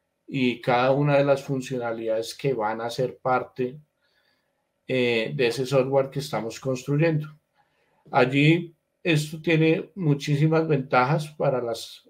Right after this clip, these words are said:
eh, organizaciones, principalmente es, eh, que de entrada, incluso sin haber dado esa primera línea de desarrollo de software,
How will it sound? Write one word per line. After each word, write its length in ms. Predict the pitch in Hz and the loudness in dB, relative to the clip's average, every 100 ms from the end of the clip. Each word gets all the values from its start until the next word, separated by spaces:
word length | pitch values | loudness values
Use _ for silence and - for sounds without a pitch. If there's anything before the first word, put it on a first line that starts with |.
| - - | -16 -10
eh, 280 | 131 120 - | -8 -6 -4
organizaciones, 840 | 131 127 120 120 120 151 170 196 | -4 -2 -4 -4 -4 0 0 -2
principalmente 1120 | - 131 127 - 117 127 143 147 143 143 135 143 | -6 -6 -6 -2 0 0 -2 0 0 2 2 0
es, 260 | - - _ _ _ _ _ _ - | -6 -16 _ _ _ _ _ _ -2
eh, 540 | 147 135 135 135 131 | 4 4 4 2 0
que 560 | - 143 131 127 123 - | 2 4 6 4 2 -2
de 180 | 147 127 | 0 2
entrada, 880 | 120 - 120 127 151 165 165 160 - - | 2 0 2 4 4 2 0 -4 -12 -10
incluso 540 | 147 - 135 135 135 151 | -8 -6 -4 -4 0 0
sin 220 | 156 156 | 0 2
haber 320 | 127 117 - | 2 2 2
dado 680 | 139 143 143 135 143 139 - _ _ | 2 4 4 4 2 -2 -10 _ _
esa 400 | - 156 156 147 | -2 0 0 -2
primera 400 | 160 143 117 120 | 2 2 2 2
línea 380 | 123 135 135 135 | 2 0 0 0
de 120 | 143 | 0
desarrollo 520 | 131 123 117 113 117 135 | 0 -2 -2 -2 0 -2
de 40 | |
software, 520 | 135 123 143 165 160 | -2 -2 -2 -2 -4